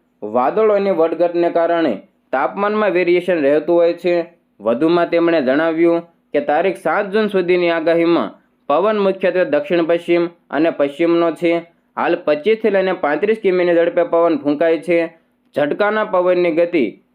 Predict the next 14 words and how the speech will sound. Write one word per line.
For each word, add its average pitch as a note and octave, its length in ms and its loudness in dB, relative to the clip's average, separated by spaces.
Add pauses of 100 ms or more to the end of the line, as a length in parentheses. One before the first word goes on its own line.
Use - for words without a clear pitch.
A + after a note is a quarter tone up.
(140)
ચાલીસ E3+ 360 0
થી A3+ 140 0
લઈને F#3+ 220 2
પિસ્તાલીસ E3+ 540 0
કિમીની E3+ 460 2
છે. E3+ 300 -2 (400)
કંડલા F#3+ 340 0
તથા G3+ 300 0
ધારીમાં E3+ 500 0
પચાસ E3 280 0
કિમીની E3+ 400 0
ઝડપે E3+ 300 0
પવન E3 340 0
ફૂંકાયો. E3 720 0